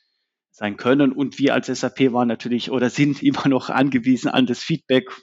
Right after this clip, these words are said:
und, und fragen dann auch aktiv dran. Und da war das Projekt und, und, und, und das P O C, der P O C für, für S A P an der Stelle sehr, sehr wichtig und interessant, hilfreich, ja.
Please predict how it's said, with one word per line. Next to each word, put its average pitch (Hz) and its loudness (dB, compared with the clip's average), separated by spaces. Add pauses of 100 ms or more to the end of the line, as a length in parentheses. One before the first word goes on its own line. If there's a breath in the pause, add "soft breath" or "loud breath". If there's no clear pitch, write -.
und, 120 -8
und 117 -10
fragen 120 -2
dann 113 -4
auch - -8
aktiv 113 -10
dran. 117 -4 (260 loud breath)
Und 117 -6
da 120 2
war 123 4
das 120 -6
Projekt 131 0
und, 117 -4
und, 120 -6
und, 120 -8
und 117 -14
das - -18
P 127 -4
O 120 -8
C, - -20 (180)
der 113 -2
P 127 -6
O 117 -6
C 123 -2
für, 113 -6
für - -10
S - -10
A 110 -10
P 107 -8 (400 soft breath)
an 113 -12
der 107 -6
Stelle 104 -8
sehr, 101 -10
sehr 101 -14 (1300)
wichtig 135 -4
und 113 -8
interessant, 110 -6
hilfreich, 104 -8
ja. - -8